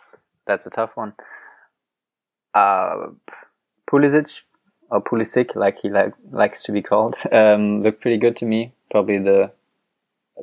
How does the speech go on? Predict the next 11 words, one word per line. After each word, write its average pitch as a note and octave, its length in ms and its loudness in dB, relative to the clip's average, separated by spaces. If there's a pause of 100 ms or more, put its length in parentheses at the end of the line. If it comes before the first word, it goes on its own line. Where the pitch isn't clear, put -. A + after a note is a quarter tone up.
(140)
best G#2 260 0
of G#2+ 160 -2
the G#2+ 100 -2
offensive G#2 560 -4
players, A#2+ 340 2
I A2+ 80 0
would A2 160 -2
say. A#2 320 -4 (500)
Um, G2+ 580 -6
Sebastian G#2+ 380 0
Rode B2+ 460 0